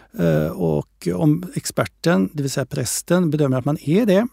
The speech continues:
så finns det en speciell behandling för att driva ut den. Det är ju väldigt likt det som vi gör i sjukvården. Och dessutom gör man ju det,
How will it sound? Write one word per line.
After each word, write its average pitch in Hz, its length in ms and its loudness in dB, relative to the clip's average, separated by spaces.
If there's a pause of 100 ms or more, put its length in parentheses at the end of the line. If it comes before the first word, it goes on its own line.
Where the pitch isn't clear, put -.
(140)
så 151 160 -4
finns 170 180 2
det 151 60 -8
en 127 60 -4
speciell 139 340 -6
behandling 131 540 -8
för - 100 -10
att 120 60 -10
driva 131 240 -2
ut 139 320 -2
den. 160 220 -8
Det 165 100 0
är 190 80 2
ju 147 220 2
väldigt 156 520 -2
likt - 540 -2 (400)
det 160 180 4
som 147 140 2
vi 139 80 2
gör 131 120 0
i 123 40 -4
sjukvården. 143 640 -4
Och - 320 -4
dessutom 170 400 4
gör 139 180 4
man 123 240 2
ju 120 60 0
det, 123 200 0